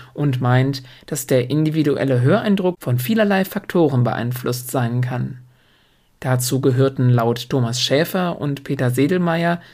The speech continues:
beide Musikpsychologen, etwa Parameter wie Alter, aus welcher Generation stamme ich,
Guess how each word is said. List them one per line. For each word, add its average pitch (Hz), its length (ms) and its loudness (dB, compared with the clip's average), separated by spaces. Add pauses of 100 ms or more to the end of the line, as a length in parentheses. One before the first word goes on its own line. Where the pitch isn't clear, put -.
(240)
beide 123 240 4
Musikpsychologen, 147 1120 0 (400)
etwa 143 400 0
Parameter 127 840 2
wie 123 280 0 (540)
Alter, 135 540 0 (800)
aus 131 260 0
welcher 165 240 2
Generation 185 720 0
stamme 120 460 0
ich, - 340 -8